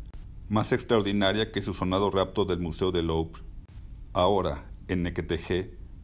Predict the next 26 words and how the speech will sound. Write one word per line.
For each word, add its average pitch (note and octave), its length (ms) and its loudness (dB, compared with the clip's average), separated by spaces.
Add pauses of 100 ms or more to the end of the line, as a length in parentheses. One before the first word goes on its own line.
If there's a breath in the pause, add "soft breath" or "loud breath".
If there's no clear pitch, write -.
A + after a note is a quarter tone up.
(100)
hacía A#2 260 2
milagros G2 580 4
y F2+ 40 -2
le E2+ 80 2
atribuían, F2 680 0 (160)
con E2 200 0
la D2+ 80 0
virginidad, D#2 640 -2 (420)
ser F#2+ 260 0
madre F2 360 2
de D#2+ 120 0
Dios. - 520 -8 (1200)
En F#2+ 120 4
el F2+ 100 6
Laboratorio F#2+ 640 6
de F#2+ 100 4
México, F#2+ 560 0 (360)
la G2 80 2
investigación F#2+ 760 4
pretendía G2+ 480 4
haber F#2+ 200 4
extractado F#2+ 560 4
en G2 80 2
una G2 220 2
cifra F#2 260 0
escueta, F#2 600 2